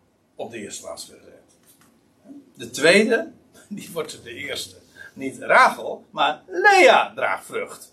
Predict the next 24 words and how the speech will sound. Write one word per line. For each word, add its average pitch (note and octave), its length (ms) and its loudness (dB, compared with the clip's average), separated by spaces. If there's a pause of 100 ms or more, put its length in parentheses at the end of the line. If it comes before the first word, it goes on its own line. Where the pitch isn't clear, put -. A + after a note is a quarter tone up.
(120)
Dat, - 360 -2 (320)
dit G4+ 380 4
is C4+ 200 2
heel F#4 240 4
apart. - 480 2 (140)
Ik F#3+ 80 -20
bedoel, B3 320 6
dan G#3+ 260 0
denk G3 200 4
ik, - 300 -20
Rachel G#3+ 720 4 (200)
koopt G#3+ 420 4
de C#3+ 280 -2 (220)
dudaim. A#3 560 2 (640)
Want - 220 -2
ja, D#3+ 360 0 (220)
daar D3+ 140 4
word - 140 -4
ik - 100 -12
vruchtbaar F#3 420 -2
van. A#3+ 260 2 (640)
Maar F#3 200 6
wat D#3 160 4
blijkt? G#3 540 4